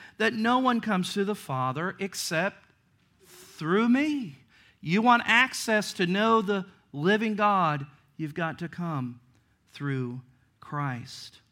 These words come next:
Knowing God, we come to know God through the Lord Jesus Christ. Jesus said in John six forty, "For this is the will of my Father,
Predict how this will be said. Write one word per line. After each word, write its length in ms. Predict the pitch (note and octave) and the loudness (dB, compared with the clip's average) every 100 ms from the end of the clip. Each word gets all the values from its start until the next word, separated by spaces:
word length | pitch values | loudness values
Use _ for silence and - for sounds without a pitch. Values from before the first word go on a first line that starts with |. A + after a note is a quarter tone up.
| _ _ - | _ _ -8
Knowing 560 | C3 D3 F3 F#3 F3+ D3 | -2 0 2 2 0 -2
God, 340 | B2 A#2+ A#2 | -4 -6 -8
we 80 | B2 | -10
come 300 | C#3 D#3+ E3 | -8 -8 -6
to 100 | D#3+ | -6
know 160 | D#3 | -6
God 400 | D3 C#3 C3 B2+ | -6 -4 -4 -6
through 140 | C#3 C3+ | -8 -8
the 100 | C#3 | -6
Lord 240 | C3+ C3+ | -6 -8
Jesus 380 | B2+ B2+ C3+ B2+ | -8 -8 -10 -12
Christ. 420 | B2 A#2 A2+ A2+ | -12 -10 -10 -8
Jesus 300 | C3+ C#3+ C#3+ | -8 -8 -8
said 200 | - C#3+ | -6 -4
in 120 | C#3 | -4
John 260 | C3+ C3+ C3+ | -4 -4 -4
six 300 | - C#3 - | -8 -10 -12
forty, 460 | C3 C3 B2 A#2+ A2+ _ _ _ _ | -12 -8 -6 -6 -10 _ _ _ _
"For 180 | C3+ C3 | -10 -4
this 260 | D#3+ - | -4 -6
is 120 | D#3 | -8
the 100 | C#3 | -6
will 320 | B2+ D3 E3 E3+ | -4 -2 -2 -2
of 100 | E3 | -4
my 180 | D3+ D3+ | -4 -6
Father, 560 | B2+ A2+ A#2+ A#2 A#2+ | -8 -8 -8 -12 -14